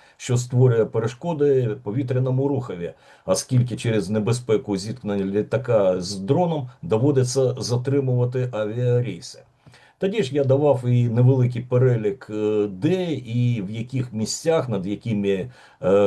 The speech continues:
військовими базами і аеропортами Бельгії були помічені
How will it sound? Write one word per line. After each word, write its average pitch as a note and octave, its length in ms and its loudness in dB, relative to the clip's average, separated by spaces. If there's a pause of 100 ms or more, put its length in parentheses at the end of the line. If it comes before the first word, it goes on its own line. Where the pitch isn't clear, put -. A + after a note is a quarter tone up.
(160)
військовими G#2 680 -2
базами G2+ 720 0 (100)
і G#2+ 260 -6
аеропортами G#2 800 -2
Бельгії C#3+ 440 0
були A2 340 0
помічені C3+ 680 -4